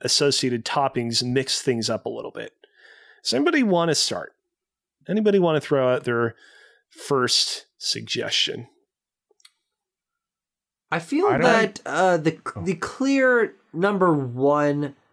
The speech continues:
Speaker 2: um, from, from multiple angles that we've talked about here, I think would be bowling and sausage. Or, sorry, bowling and pepperoni.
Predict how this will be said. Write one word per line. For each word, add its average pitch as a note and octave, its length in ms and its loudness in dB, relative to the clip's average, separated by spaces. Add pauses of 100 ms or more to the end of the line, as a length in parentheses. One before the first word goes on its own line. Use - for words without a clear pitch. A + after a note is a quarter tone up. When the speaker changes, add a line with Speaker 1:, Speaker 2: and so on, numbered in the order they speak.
(300)
Speaker 2:
um, C3 200 2
from, D3 260 0
from E3 140 2
multiple E3+ 360 2
angles D3+ 220 0
that D3+ 80 0
we've B2+ 180 0
talked C3 320 0
about F3 180 0
here, F3 160 -2
I C3 80 0
think C#3+ 300 -6
would A#2 300 -4
be A#2 340 0
bowling G#2+ 480 -2
and F2 100 -12
sausage. D2 380 -12 (160)
Or, A#2 260 -2
sorry, B2 220 -2
bowling A#2+ 260 0
and G#2 80 -6
pepperoni. F#2+ 560 -8